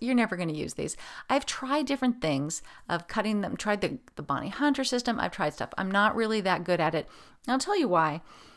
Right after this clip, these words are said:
Um, a lot of the quilts that I have done over the last, I'm gonna say, five years have been for fabric lines.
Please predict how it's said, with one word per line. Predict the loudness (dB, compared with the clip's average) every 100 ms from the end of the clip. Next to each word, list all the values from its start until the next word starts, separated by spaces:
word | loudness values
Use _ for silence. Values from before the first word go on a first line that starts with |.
| -8 -2
Um, | 0 0
a |
lot | 0 0 0
of |
the | -6
quilts | -2 0 0 -2
that | -2 2
I | 2
have | 2 -2 -2
done | -2 -2 -2
over | -2 0 0 0 -2 -4
the | -6
last, | -2 0 0 0 -4 -8 -6
I'm | -4
gonna | -4
say, | -4 -4 -6 -8
five | -4 2 2 2 -2 -4
years | -2 -2 -2 -2 -2 -4 -10 -20 -20 -20 -20 -18
have | -4 -2 -2 0
been | 4 4 4 2 -2 -10 -20 -20 -20 -20
for | -8 -6
fabric | 0 4 4 2 -2
lines. | -2 -4 -6 -8 -10